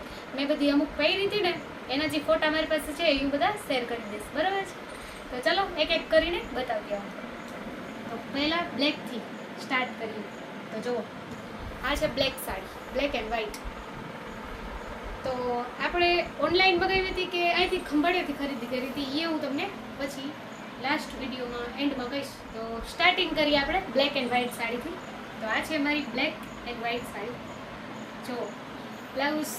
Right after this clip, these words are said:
ને નીચે બી આપણે શું કહેવાય, આમ પાટલીઓમાં વ્હાઇટ કલર આવે અને ઉપર અહીંથી આમ છેડો નાખી એ બ્લેક આવે. તો આ black and white સાડી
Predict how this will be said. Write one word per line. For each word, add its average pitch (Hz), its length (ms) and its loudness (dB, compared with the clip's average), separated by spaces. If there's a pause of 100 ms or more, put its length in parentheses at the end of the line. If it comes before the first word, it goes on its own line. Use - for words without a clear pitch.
(120)
ને 254 300 0
નીચે 285 360 2
બી 285 200 0
આપણે 277 380 4
શું - 460 -6
કહેવાય, 254 220 2
આમ 240 180 0 (540)
પાટલીઓમાં 294 580 2
વ્હાઇટ 311 300 4
કલર 247 240 2
આવે 262 140 0
અને 254 280 -2
ઉપર 294 280 0 (720)
અહીંથી 277 240 0
આમ 269 100 0
છેડો 311 240 2
નાખી 285 480 0
એ - 20 -2
બ્લેક 262 300 0
આવે. 190 160 -2 (600)
તો 233 280 -4 (220)
આ 220 100 -2
black 311 160 2
and 320 420 4 (280)
white 302 260 2
સાડી 269 200 0